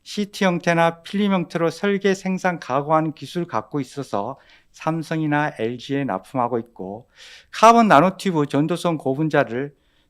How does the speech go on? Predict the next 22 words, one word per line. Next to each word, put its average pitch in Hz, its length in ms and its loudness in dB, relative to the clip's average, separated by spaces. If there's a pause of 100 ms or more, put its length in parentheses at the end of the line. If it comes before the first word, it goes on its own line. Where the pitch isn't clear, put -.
트레이 202 340 2
형태나 170 580 2 (160)
폼 196 200 2
간지 143 500 -2
형태로 147 460 -4
설계, 170 580 -4
생산, 160 540 -4
가공 147 580 -6
기술을 147 340 -8
갖고 120 280 -6
있어 117 480 -8 (300)
이 160 240 -10
또한 165 260 2
삼성, 170 640 -6
엘지에 127 400 -4
납품하고 110 480 -8
있습니다. 90 580 -14 (680)
또한 208 280 10
기능성 190 680 6
폴리머를 170 680 4
이용해서 139 600 2
이에스에스용 156 920 0